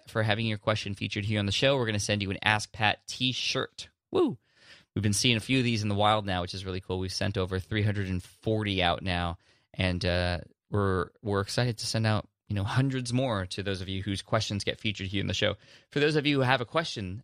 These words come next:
and you'd like to potentially win a shirt, again, free of charge, no shipping, nothing. That's my gift to you for having your question featured here on the show. Just head on over to ask pat dot com. You can ask right there your most pressing question, and I'd be happy to ch-, uh, check it out, and my assistant will check it out too.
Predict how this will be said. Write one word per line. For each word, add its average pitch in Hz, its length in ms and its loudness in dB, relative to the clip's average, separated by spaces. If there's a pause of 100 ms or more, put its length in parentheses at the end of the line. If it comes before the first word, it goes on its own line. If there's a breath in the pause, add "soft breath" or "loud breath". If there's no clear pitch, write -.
(120)
and 120 140 -2
you'd 117 160 -6
like 123 180 -2
to - 60 -16
potentially 101 420 -2
win 95 160 -2
a 90 40 -4
shirt, 98 300 -2 (600 loud breath)
again, 101 340 2
free 113 160 2
of 110 80 0
charge, 104 500 0
no 110 160 0
shipping, 101 540 -4
nothing. 92 420 -2
That's 95 220 0
my 101 140 0
gift 98 220 -4
to 92 100 -4
you 98 180 0
for 95 140 -6
having 92 420 -4
your 107 280 -4
question 104 340 -2
featured 95 340 -6
here 101 140 0
on 92 40 -4
the 90 60 -6
show. 123 300 2 (340 soft breath)
Just 104 160 -4
head 131 140 2
on 147 80 0
over 139 160 0
to - 180 -4
ask 120 260 4
pat 120 240 2
dot 110 220 2
com. 123 200 -2
You 117 60 -8
can - 120 -12
ask 101 320 -2
right 104 260 -2
there 104 160 -2
your 95 160 -6
most 98 460 -4
pressing 104 420 -2
question, 98 520 -2
and 95 260 -4
I'd 92 100 0
be 92 120 -4
happy 90 200 -2
to 87 80 -8
ch-, - 160 -10
uh, 87 280 -2
check - 220 -4
it 95 60 0
out, 95 140 2
and 92 100 -6
my 87 120 -4
assistant 90 360 -6
will 92 60 -8
check 90 180 -4
it 90 80 -2
out 82 140 -2
too. 123 260 0